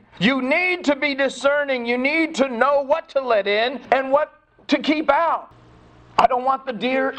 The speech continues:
in my living room. You know, <laughs> I might like to watch them out there in the field, but they don't come inside,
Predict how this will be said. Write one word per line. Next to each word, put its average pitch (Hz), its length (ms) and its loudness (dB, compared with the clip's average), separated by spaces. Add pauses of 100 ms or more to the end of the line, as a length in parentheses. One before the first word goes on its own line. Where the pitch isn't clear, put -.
in 269 120 2
my 262 200 0
living 302 360 -2
room. 139 300 -2 (540)
You 180 160 2
know, 202 160 0
<laughs> - 20 -4
I - 100 -4
might 254 240 0
like 262 220 -2
to 254 80 0
watch 269 320 0
them 262 140 -4
out 233 240 0
there 247 160 -2
in 226 80 -2
the 202 80 -4
field, - 320 -2 (260)
but 160 180 0
they 175 300 -2 (220)
don't 196 200 2
come 156 240 0
inside, 131 640 -4